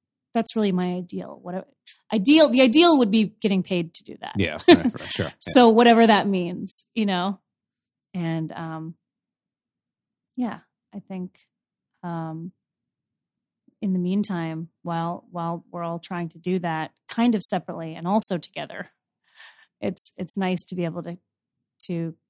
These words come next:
Speaker 1: be creating something on a consistent basis that, uh, even if we're not getting paid,
Speaker 2: Yeah.
Speaker 1: it's still really satisfying.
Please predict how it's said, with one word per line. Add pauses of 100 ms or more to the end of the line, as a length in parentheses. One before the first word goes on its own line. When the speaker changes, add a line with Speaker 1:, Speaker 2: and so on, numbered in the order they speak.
(100)
Speaker 1:
be
creating
something
on
a (960)
consistent
basis (260)
that, (340)
uh, (100)
even
if
we're
not
getting (800)
paid, (200)
Speaker 2:
Yeah.
Speaker 1:
it's
still
really (260)
satisfying.